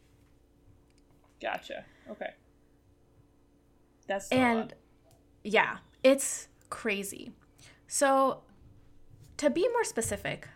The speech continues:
Speaker 2: hibernation is not a constant state of reduced metabolic rate and low body temperature, it's cyclical. So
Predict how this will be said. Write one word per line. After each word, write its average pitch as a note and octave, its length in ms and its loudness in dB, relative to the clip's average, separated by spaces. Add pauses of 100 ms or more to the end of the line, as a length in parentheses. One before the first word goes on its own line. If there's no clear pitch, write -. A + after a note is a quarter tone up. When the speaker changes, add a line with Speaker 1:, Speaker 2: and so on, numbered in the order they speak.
(200)
Speaker 2:
hibernation C4 760 0
is G3 220 -6
not G3 420 -4
a G3 120 -6
constant F3+ 680 -6
state - 320 -4
of B3 340 -2 (200)
reduced A#3+ 580 -4
metabolic A#3+ 560 -2
rate B3 240 -6
and G3 220 -8
low F#3+ 180 -2
body G#3+ 260 -4
temperature, B3 580 -8 (140)
it's A#3 160 -4
cyclical. G3 640 -4 (340)
So G#3+ 560 2